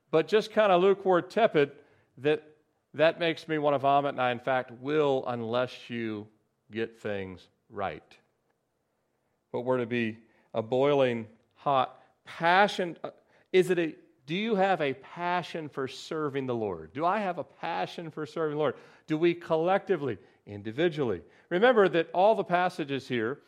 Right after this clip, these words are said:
speak to us as individuals, but also as a group, because he wants Calvary Chapel Richmond to be boiling and have a passion for serving the Lord, a passion for serving other people,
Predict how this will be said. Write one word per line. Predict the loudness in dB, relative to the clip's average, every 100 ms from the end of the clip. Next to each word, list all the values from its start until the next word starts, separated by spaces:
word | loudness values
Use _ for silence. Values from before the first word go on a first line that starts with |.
| _ _
speak | -20 -6 -6 -2
to | -2
us | -2
as | -2
individuals, | -4 0 -2 0 -2
but | 4
also | 4 4 2 0
as | 0
a | 0
group, | -2 -2 -4 -20 _ _ _ _ _ _ _ _ _ _ -10
because | 0 2 2 -2
he | -2
wants | 0 0 -4 -20 _ _ _ _
Calvary | -4 -4 -4
Chapel | -4 -4 -4 -6
Richmond | -4 -6 -8 -10 -8 -8 -14 _ _ -8
to | -4
be | -4
boiling | -2 0 2 0 -4 -10 _ _
and | -10 -6
have | -6
a | -6 -10 -20 -18
passion | -12 -8 -8 -10 -10 -10
for | -8 -10
serving | -10 -4 -2 -2 -4
the | -4
Lord, | -2 -2 -4 -8 _ -6
a | -6
passion | -6 -4 -4 -4 -8
for | -8 -8
serving | -4 -4 -2 -4
other | -4 -6
people, | -8 -10 -8 -10